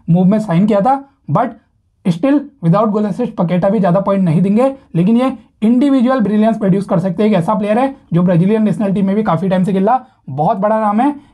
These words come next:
ये बंदा कभी भी goal assist कर सकता है individually। तो फिलहाल मैंने पकेटा को pick किया है, लेकिन अगर आप sure है बहुत ज़्यादा impact नहीं डाल पाएंगे, अभी तक ठीक ठाक ही किया, बहुत ज़्यादा अच्छा भी नहीं किया जितनी expectation थी, तो आप simply पकेटा हटा के यहाँ पे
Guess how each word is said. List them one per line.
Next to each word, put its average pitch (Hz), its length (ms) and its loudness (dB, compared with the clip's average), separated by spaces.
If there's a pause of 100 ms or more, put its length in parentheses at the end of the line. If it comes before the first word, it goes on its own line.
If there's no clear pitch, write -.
ये 208 140 2
बंदा 226 260 2
कभी 196 260 0
भी 220 120 -2
goal 185 200 0
assist 180 280 -2
कर 190 100 0
सकता 175 240 -2
है 220 60 2
individually। 196 560 2 (260)
तो 165 80 -4
फिलहाल 190 320 0
मैंने 247 160 -2
पकेटा 208 340 -2
को 208 120 -2
pick 180 140 -4
किया 196 180 0
है, 269 120 -4 (200)
लेकिन 220 200 2
अगर 208 180 0
आप 220 120 -4
sure 196 260 -4
है 240 100 0
बहुत 185 240 0
ज़्यादा 226 320 0 (200)
impact 202 420 -2
नहीं 175 220 2
डाल 214 160 2
पाएंगे, 214 220 0
अभी 208 140 -2
तक 233 220 -2 (220)
ठीक 208 200 -2
ठाक 254 140 0
ही 269 100 -2
किया, 254 160 0
बहुत 185 280 0
ज़्यादा 214 200 0
अच्छा 202 180 -4
भी 202 80 0
नहीं 208 100 2
किया 208 100 2
जितनी 202 240 2
expectation 175 520 0
थी, 269 120 2 (320)
तो 208 60 -2
आप 214 180 -2
simply 233 320 0
पकेटा 196 320 0
हटा 190 220 -2
के 196 80 0
यहाँ 175 140 0
पे 247 160 0